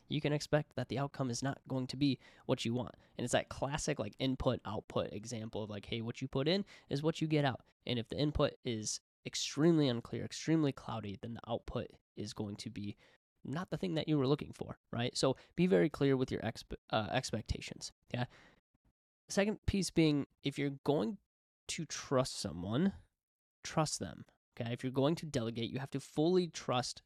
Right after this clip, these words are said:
that they are going to do a good job, and you have to have the best intentions in mind here, uh, and, and, and the best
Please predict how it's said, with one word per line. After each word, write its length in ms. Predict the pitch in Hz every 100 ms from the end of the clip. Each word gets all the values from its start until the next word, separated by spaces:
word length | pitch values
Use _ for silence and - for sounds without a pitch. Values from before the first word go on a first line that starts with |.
| -
that 140 | 107 -
they 180 | 120 110
are 180 | - 117
going 320 | 117 117 110
to 140 | - 117
do 400 | 131 151 160 -
a 120 | 139
good 220 | 135 123
job, 300 | 113 110 113
and 120 | 113
you 60 | 110 -
have 120 | 117
to 80 | 117
have 180 | 117
the 140 | 139 139
best 340 | 127 147 - - - - -
intentions 680 | 135 131 117 117 117 110 - - _
in 180 | 110 110
mind 280 | 104 104 104
here, 260 | 110 101 - _ -
uh, 200 | 104 98 -
and, 160 | 104
and, 160 | 101 104
and 160 | - 117
the 120 | 110 - _ _
best 320 | 127 139 -